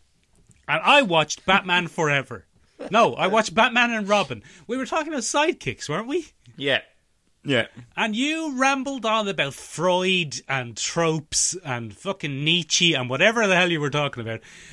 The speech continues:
Speaker 1: And I <laughs> didn't get to talk about the film Batman and Robin, <laughs> despite the fact that I subjected myself to watching that bullshit.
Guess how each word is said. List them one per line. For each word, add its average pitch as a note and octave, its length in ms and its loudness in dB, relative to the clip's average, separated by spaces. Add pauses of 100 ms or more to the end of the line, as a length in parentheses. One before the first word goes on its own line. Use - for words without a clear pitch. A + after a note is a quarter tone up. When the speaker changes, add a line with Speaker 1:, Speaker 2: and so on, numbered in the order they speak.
(120)
Speaker 1:
And D#3 160 2
I C#4 200 6 (440)
<laughs> - 440 -20
didn't B3+ 380 6
get A3 200 4
to A#3 60 -8
talk G3 300 4
about D3+ 200 0
the C3+ 80 -8
film F#3 300 4
Batman F3 340 4
and D3 140 -2
Robin, C3 300 4 (160)
<laughs> - 160 0
despite F#3+ 460 4
the G#3 100 2
fact F3+ 240 2
that E3+ 120 0
I D#3+ 120 6
subjected E3 580 2
myself D#3 400 2
to C#3+ 100 -2
watching C3+ 520 2
that G#2+ 500 -4
bullshit. B2+ 480 -4